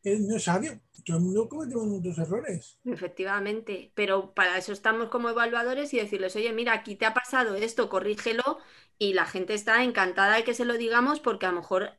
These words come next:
Speaker 2: ellos han revisado y revisado. También pasa que revisan miles de veces y, y
Speaker 1: Sí.
Speaker 2: nos ha pasado que lo has leído siete veces y tú ya no te das cuenta de lo que, de dónde está el, el error y lo tiene que leer otra persona. Entonces, para eso es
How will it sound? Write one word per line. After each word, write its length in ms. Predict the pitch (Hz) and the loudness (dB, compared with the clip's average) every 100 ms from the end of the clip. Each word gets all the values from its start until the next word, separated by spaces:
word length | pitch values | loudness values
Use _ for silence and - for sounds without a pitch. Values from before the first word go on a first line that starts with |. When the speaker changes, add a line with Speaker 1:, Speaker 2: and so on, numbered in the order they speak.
| - | -4
Speaker 2:
ellos 260 | 196 208 | -2 0
han 140 | 226 226 | 0 2
revisado 460 | 226 226 220 240 | 0 0 0 2
y 40 | 240 | 2
revisado. 460 | 240 208 233 285 | 0 0 -2 -2
También 320 | 226 190 202 208 | -2 0 -2 -2
pasa 340 | 226 262 285 - - - _ | -2 0 -2 -4 -20 -20 _
que 140 | 220 | 0
revisan 580 | 196 185 208 247 247 240 | 2 0 0 2 2 2
miles 300 | 240 247 247 | 2 2 4
de 100 | 247 | 2
veces 380 | 254 262 311 302 | 2 -2 -4 -4
y, 260 | - 190 - | -6 -6 -2
y 60 | 180 | -4
Speaker 1:
Sí. 40 | |
Speaker 2:
nos 200 | - 202 | -4 -2
ha 80 | 240 | 0
pasado 360 | 254 254 277 262 | 0 4 6 6
que 120 | 233 | 4
lo 80 | 240 | 4
has 80 | 247 | 4
leído 320 | 254 262 254 | 4 4 0
siete 360 | - 269 262 | 0 2 4
veces 300 | 254 262 302 | 2 0 -2
y 100 | 254 | -6
tú 120 | 208 214 | -6 -2
ya 140 | 240 | 0
no 120 | 254 | 2
te 120 | 269 | 2
das 180 | 254 202 | 2 0
cuenta 340 | - 247 247 208 | 0 0 0 -2
de 120 | 196 | -2
lo 160 | 190 | -4
que, 300 | 190 185 190 - _ _ _ | -4 -4 -6 -12 _ _ _
de 180 | - 196 | -2 2
dónde 180 | 196 202 | 2 0
está 260 | 196 196 190 | 0 2 2
el, 100 | 185 | 2
el 120 | 185 | 2
error 320 | 190 190 247 | 2 2 2
y 60 | 285 | 2
lo 120 | 220 | 0
tiene 240 | 196 233 247 | 0 0 2
que 100 | 226 | 0
leer 180 | 196 | 2
otra 260 | 185 185 175 | 0 0 -2
persona. 560 | 175 180 - 254 220 - - | -2 -6 -2 0 0 -4 -12
Entonces, 240 | 185 175 | -12 -8
para 240 | 185 180 | -4 -2
eso 160 | 185 220 | -2 -4
es 320 | 226 226 - | -2 -4 -6